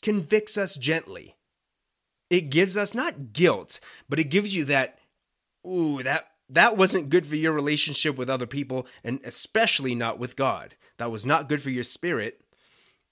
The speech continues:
If you continue doing this, you're gonna separate yourself from God so much that you will be in a world of pain and suffering and,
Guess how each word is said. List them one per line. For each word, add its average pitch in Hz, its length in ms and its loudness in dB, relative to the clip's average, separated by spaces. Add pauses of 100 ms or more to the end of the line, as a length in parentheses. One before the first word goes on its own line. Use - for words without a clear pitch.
(160)
If 98 140 -14
you 101 80 -10
continue 175 520 0
doing 175 360 6
this, 185 260 0
you're 120 100 -4
gonna 110 160 -6
separate 151 480 0
yourself 143 320 0
from 135 140 -6
God 135 300 2
so 156 240 -2
much 147 320 -2
that 123 240 -2 (200)
you 135 280 -2
will 196 360 10
be 123 260 -2
in 123 400 -6 (100)
a 107 160 -6
world 139 600 6
of 123 120 -4
pain 147 420 0
and 110 160 -6
suffering 135 680 -2
and, 107 140 -8